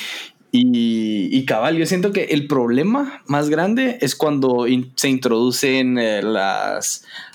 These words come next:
agendas que, que nada que ver, pues, cuando querés, ¿verdad? En vez de ser facts, todo tiene una agenda, es así como, "Ah, caramba".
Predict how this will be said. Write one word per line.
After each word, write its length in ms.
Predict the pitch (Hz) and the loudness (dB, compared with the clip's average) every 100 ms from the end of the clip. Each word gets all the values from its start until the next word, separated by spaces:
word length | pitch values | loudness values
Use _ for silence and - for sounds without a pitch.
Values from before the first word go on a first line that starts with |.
| - | -8
agendas 500 | 127 120 147 160 175 | -4 -2 0 0 0
que, 340 | - 131 120 131 | 0 0 0 0
que 100 | 135 | 0
nada 260 | 139 180 185 | 0 0 0
que 120 | 190 | 0
ver, 200 | 226 214 | 0 0
pues, 240 | 208 202 | -2 -2
cuando 320 | - 131 131 | -2 0 0
querés, 280 | 127 123 151 170 165 - - _ | 0 0 2 0 -4 -6 -14 _
¿verdad? 340 | 143 143 165 139 | -2 0 0 0
En 140 | 139 | 0
vez 120 | 156 | 0
de 80 | 165 | 0
ser 200 | 175 180 | 0 -2
facts, 640 | - 190 190 - - - - - - _ | 0 -2 -2 -6 -4 -6 -6 -14 -16 _
todo 300 | - 180 180 | 0 2 2
tiene 260 | 180 180 185 | 0 2 2
una 180 | 190 165 | 0 0
agenda, 300 | 170 196 190 | 0 2 2
es 100 | 175 | 0
así 120 | 170 | 0
como, 180 | 165 127 | 0 0
"Ah, 60 | 104 | 0
caramba". 460 | 101 113 120 107 | 0 0 0 0